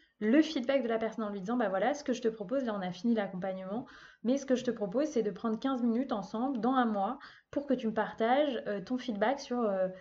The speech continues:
cet accompagnement, comment tu l'as vécu, qu'est-ce que tu vois qui pourrait être amélioré, euh, comment, euh, tu vois que j'aurais encore pu mieux te servir,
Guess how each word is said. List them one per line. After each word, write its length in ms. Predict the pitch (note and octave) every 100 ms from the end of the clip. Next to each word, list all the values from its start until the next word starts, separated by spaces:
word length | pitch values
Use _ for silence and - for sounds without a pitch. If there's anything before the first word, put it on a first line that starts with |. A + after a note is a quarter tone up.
| - _
cet 220 | - C4
accompagnement, 680 | A#3+ A#3 A3+ G#3 G#3 B3+ C#4
comment 220 | C4 A#3+
tu 140 | A#3 G#3
l'as 120 | F#3+
vécu, 460 | F#3+ - C4 C#4+ C#4
qu'est-ce 160 | A3+
que 60 | A3
tu 120 | A3
vois 120 | A3
qui 140 | A3+ F3+
pourrait 240 | G3 G3
être 140 | F#3+
amélioré, 640 | G3 F#3+ F#3+ F#3 B3 C#4 C#4+ - _ _ - - G#3
euh, 460 | G3 F#3+ F#3+ F#3+ F#3
comment, 440 | - A#3 A#3+ B3 A3
euh, 180 | G3 F#3+
tu 400 | - G3+ G3 F#3+
vois 200 | G3 A3
que 120 | G#3+
j'aurais 440 | F#3 F#3+ F#3+ G3+ A3+
encore 320 | G#3+ A3+ -
pu 180 | - A3+
mieux 300 | A3 B3+ C#4+
te 120 | B3
servir, 540 | A3+ G#3 F3+ G3 C#4+